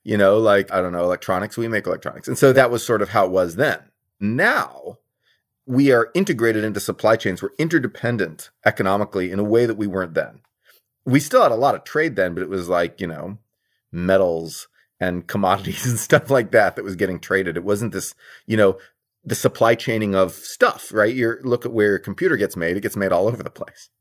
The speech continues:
And so that just wasn't the way it was back then. And so now that we have these supply chains, we have to think about a little different than just numbers.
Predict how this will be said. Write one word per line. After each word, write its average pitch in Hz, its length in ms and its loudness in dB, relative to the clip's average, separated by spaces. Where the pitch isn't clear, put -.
And 117 120 4
so 131 80 0
that 135 140 4
just 147 140 -12
wasn't 98 380 -2
the 110 100 -2
way 127 120 4
it 143 100 0
was 226 160 0
back - 260 -8
then. - 140 -20
And 117 140 0
so 127 100 2
now 127 240 4
that 160 80 2
we 135 80 2
have 127 120 4
these 117 120 -6
supply 147 320 -2
chains, 92 420 -4
we 113 100 2
have 123 140 4
to 123 80 0
think 131 240 0
about 104 180 4
a 101 60 2
little 131 260 2
different 107 300 -2
than 92 160 -2
just 87 180 -4
numbers. 87 640 -4